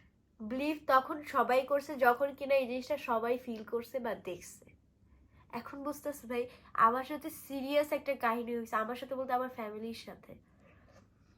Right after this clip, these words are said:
তো আমরা ওই মাসে বাসা না করে দিই, আম্মু একদম, বাবা আর আম্মু মিলা না করে দিল। And then ওই যে, যে আমার চাচি আমার বাসায় ছিল বললাম না, আমার চাচি always বলতো, "তোমরা কি বাসা না করছো?" "হ্যাঁ কাকি, না করা শেষ, এই যে এই বাসে উঠবো।"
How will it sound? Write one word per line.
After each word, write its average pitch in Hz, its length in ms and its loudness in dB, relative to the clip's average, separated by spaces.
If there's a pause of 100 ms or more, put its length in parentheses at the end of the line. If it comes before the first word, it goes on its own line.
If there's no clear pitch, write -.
(500)
তো 302 80 6
আমরা 302 340 8
ওই 277 200 10
মাসে 285 320 2
বাসা 247 300 4
না 233 160 4
করে 233 260 -2
দিই, 233 200 -8
আম্মু 226 300 -4
একদম, 226 440 -4
বাবা 214 280 0
আর 220 80 -2
আম্মু 214 200 -6
মিলা 220 240 -6
না 208 140 -4
করে 220 280 -6
দিল। 214 280 -10 (600)
And 269 460 2
then 233 240 8 (120)
ওই 311 180 -2
যে, 339 120 -2
যে 339 80 0
আমার 320 280 2
চাচি 254 340 2
আমার 294 180 2
বাসায় 269 340 -2
ছিল 277 260 -4
বললাম 233 520 -6
না, 247 200 -6 (340)
আমার 392 240 4
চাচি 359 260 4
always 294 420 6
বলতো, 262 280 2
"তোমরা 269 240 0
কি 294 120 -6
বাসা 226 340 0
না 214 300 -2
করছো?" 302 300 -10
"হ্যাঁ 240 320 -4
কাকি, 233 280 -10
না 220 180 -4
করা 262 280 -4
শেষ, 359 320 -6
এই 247 140 2
যে 233 100 -2
এই 233 140 2
বাসে 226 260 -2
উঠবো।" 208 320 -6